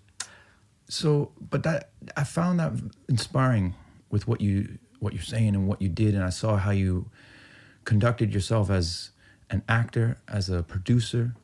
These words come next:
as a writer, composer in that room, as in Rumi, and I was, it made me think I gotta do more with my life, but it, I loved how it was.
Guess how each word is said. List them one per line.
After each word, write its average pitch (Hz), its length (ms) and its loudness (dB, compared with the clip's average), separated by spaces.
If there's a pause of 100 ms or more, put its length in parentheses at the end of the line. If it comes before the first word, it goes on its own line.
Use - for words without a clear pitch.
(120)
as 92 160 -6
a 90 60 -4
writer, 117 580 -2 (160)
composer 110 720 -2
in 98 120 -2
that 92 180 -2
room, 101 240 2
as 90 220 -2
in 90 200 -2
Rumi, 98 500 2
and 95 120 -4
I 104 100 0
was, 98 340 -6 (1000)
it 127 60 0
made 185 120 2
me 139 60 2
think 113 180 4
I 135 80 4
gotta 127 140 2
do 101 80 2
more 120 180 4
with 95 100 -2
my 92 80 2
life, 107 480 2
but 110 180 2 (160)
it, 120 120 -4 (460)
I 123 100 0
loved 123 380 2
how 123 160 2
it 120 120 -2
was. 123 520 -2